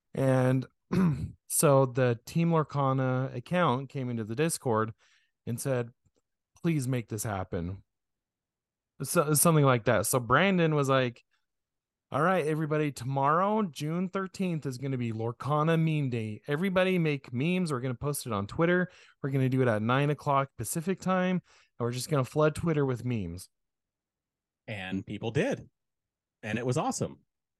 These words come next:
Speaker 2: And then, uh, uh, like, a short time later, uh, Team Lorcana in the Discord posted, they're like, "Hey, we loved all the memes." And they posted,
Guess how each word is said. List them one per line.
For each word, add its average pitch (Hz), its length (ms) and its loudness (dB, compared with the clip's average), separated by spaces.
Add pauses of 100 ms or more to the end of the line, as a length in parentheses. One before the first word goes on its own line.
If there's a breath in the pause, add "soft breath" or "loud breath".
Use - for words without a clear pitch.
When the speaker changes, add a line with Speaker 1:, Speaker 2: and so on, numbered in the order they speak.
(440)
Speaker 2:
And 110 180 -2
then, 117 280 -2
uh, 127 100 -6 (100)
uh, 117 160 0
like, 101 180 -2
a 92 180 -2
short - 300 -4
time 123 260 -4
later, 156 480 -2 (120)
uh, 95 320 -4
Team 107 220 -2
Lorcana 104 360 -6
in 120 80 -4
the 98 60 -6
Discord 143 420 -2
posted, 107 480 -2
they're 104 140 -6
like, 95 220 -2
"Hey, 151 360 -4 (160)
we 117 120 -6
loved 120 280 0
all 101 120 0
the 98 60 -2
memes." 90 320 -2
And 101 140 -4
they 101 100 -4
posted, 92 520 -6